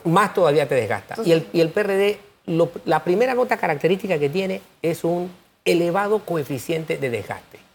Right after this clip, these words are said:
Speaker 1: número uno. Por cosas que le son propias y por cosas que le llegaron
Speaker 2: Claro.
Speaker 1: por circunstancias. Le desgastó mucho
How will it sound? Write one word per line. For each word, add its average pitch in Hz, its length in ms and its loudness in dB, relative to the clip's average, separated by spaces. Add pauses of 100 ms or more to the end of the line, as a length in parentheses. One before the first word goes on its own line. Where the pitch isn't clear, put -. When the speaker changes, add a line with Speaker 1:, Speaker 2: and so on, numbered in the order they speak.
(140)
Speaker 1:
número 127 280 0
uno. 98 200 -4 (960)
Por 165 160 2
cosas 220 360 2
que 156 140 0
le 151 120 2
son 240 180 2
propias 247 460 0 (160)
y 180 140 -2
por 160 200 0
cosas 208 400 0
que 160 120 0
le 143 120 2
llegaron 147 280 2
Speaker 2:
Claro. 165 60 -4
Speaker 1:
por 151 120 2
circunstancias. 110 800 -6 (720)
Le 139 180 2
desgastó 139 440 0
mucho 214 360 0